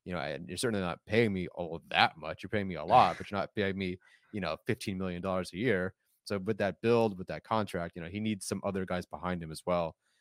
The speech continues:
Um, nice to see Justin Jackson step up, but, uh, the other guys, uh, on the team, the other three dudes that weren't Justin Jackson, Austin Eckler,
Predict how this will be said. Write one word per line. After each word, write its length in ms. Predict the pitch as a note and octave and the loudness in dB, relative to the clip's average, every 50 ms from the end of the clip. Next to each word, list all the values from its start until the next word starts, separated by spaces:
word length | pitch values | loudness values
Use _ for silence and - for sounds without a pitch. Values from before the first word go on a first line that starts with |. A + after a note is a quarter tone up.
| _ _ - | _ _ -10
Um, 140 | - D#2+ F2 | -8 -2 4
nice 220 | F#2 A2+ E3 G3+ | 4 6 6 4
to 80 | - B2 | 2 0
see 120 | A#2+ G#2+ | 0 2
Justin 300 | F#2 G2 E2+ - - F#2+ | 2 0 0 -2 -2 -2
Jackson 320 | F2 F2+ F2 - - F2 | 0 0 0 0 -2 -8
step 240 | D#2+ - - D#2 D2+ - | -8 -6 -6 -6 -6 -4
up, 220 | D2+ D#2 E2 - - _ - | -2 -2 -2 -2 -4 _ -8
but, 200 | E2 D#2+ D2+ - _ _ _ _ _ _ _ _ _ | -6 -6 -6 -6 _ _ _ _ _ _ _ _ _
uh, 200 | - D#2 D2+ D2+ | -12 -10 -8 -8
the 80 | D2 E2+ | -4 -2
other 120 | F2+ G#2+ | -2 2
guys, 480 | F#2+ G2+ G2+ G2+ G2+ G2 - - - - _ _ - | 4 4 4 4 4 0 -2 -6 -8 -10 _ _ -4
uh, 180 | F2+ F#2 F2+ - | -2 -2 -2 -2
on 160 | - F2 F2+ | -2 -4 -4
the 80 | F2+ E2+ | -6 -6
team, 280 | - - F#2+ F2+ F2+ F2 | -8 -6 -4 -4 -4 -4
the 80 | E2 | -4
other 160 | F2 F#2+ F#2+ | -4 -2 -4
three 320 | F#2 - - F2+ G2+ G#2 G2+ | -4 -6 -6 -2 0 0 0
dudes 260 | F2+ G2+ G2+ G2+ F2+ | 0 0 -2 -2 -2
that 140 | - - - | -4 -6 -4
weren't 180 | F#2+ G2+ F#2 | -4 -4 -2
Justin 220 | F2+ G2+ F#2+ - G2 | -2 -4 -6 -4 0
Jackson, 320 | G2+ G2+ G2+ - - G2+ | 2 2 2 0 -2 -2
Austin 240 | F#2+ G2+ - - G#2 | -2 -2 -2 -2 -2
Eckler, 340 | G2+ G2 - - G#2 G2+ | -2 -2 0 0 0 0